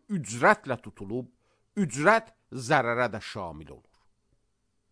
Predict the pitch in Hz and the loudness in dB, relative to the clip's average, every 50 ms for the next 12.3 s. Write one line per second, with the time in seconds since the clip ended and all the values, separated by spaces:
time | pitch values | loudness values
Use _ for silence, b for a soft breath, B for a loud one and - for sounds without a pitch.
0 | _ _ _ _ _ _ _ _ _ _ _ _ _ _ _ _ _ _ _ _ | _ _ _ _ _ _ _ _ _ _ _ _ _ _ _ _ _ _ _ _
1 | _ _ _ _ _ _ _ _ _ _ _ _ _ 170 208 185 240 247 220 190 | _ _ _ _ _ _ _ _ _ _ _ _ _ 2 4 4 4 4 4 2
2 | 190 226 220 202 185 180 196 196 190 190 - - - _ _ - 120 143 180 190 | 0 4 4 4 6 6 6 4 4 2 -2 -8 -16 _ _ -10 -6 -2 -2 0
3 | - - - - 175 175 175 170 170 170 - - 160 165 160 170 165 160 156 175 | 0 -2 0 2 4 4 4 4 2 0 0 2 2 2 2 2 0 0 0 2
4 | 196 202 202 190 165 117 113 - 135 165 165 160 156 - - - 170 185 208 214 | 0 0 0 -2 -6 -8 -4 2 4 6 6 6 4 0 -4 -6 -2 0 0 0
5 | 160 139 147 143 170 175 - - 135 127 107 98 101 98 107 127 139 127 - - | -2 -4 -6 -6 -6 -6 -2 -2 -2 -2 -2 -2 -4 -4 -2 -2 -2 -4 -4 -10
6 | _ _ _ _ _ _ _ _ 208 208 233 262 294 262 165 139 131 127 123 - | _ _ _ _ _ _ _ _ 4 6 6 6 4 4 4 6 6 6 6 4
7 | - 110 117 123 - - 117 104 110 135 160 135 92 71 - _ - - 78 92 | 0 -4 -4 -4 -4 -4 -6 -8 -6 -6 -8 -8 -10 -16 -20 _ -18 -14 -10 -8
8 | 113 135 131 _ _ _ _ _ _ _ _ _ _ _ _ _ _ _ _ _ | -10 -10 -10 _ _ _ _ _ _ _ _ _ _ _ _ _ _ _ _ _
9 | _ _ _ _ _ _ - 170 208 196 247 254 202 135 135 113 107 117 139 127 | _ _ _ _ _ _ -4 -2 2 4 6 4 4 2 -2 -2 0 0 -2 -2
10 | 113 98 92 120 139 135 - - 175 202 220 160 117 95 82 80 127 147 139 - | -4 -6 -4 -4 -4 -2 -4 -4 -2 -2 -2 -2 -4 -8 -10 -8 -8 -8 -8 -10
11 | _ _ _ _ _ _ _ - 170 156 160 190 202 180 - - 123 120 107 87 | _ _ _ _ _ _ _ 4 4 6 6 6 4 4 2 0 -4 -6 -6 -8
12 | 90 92 92 98 101 98 | -10 -10 -8 -8 -8 -8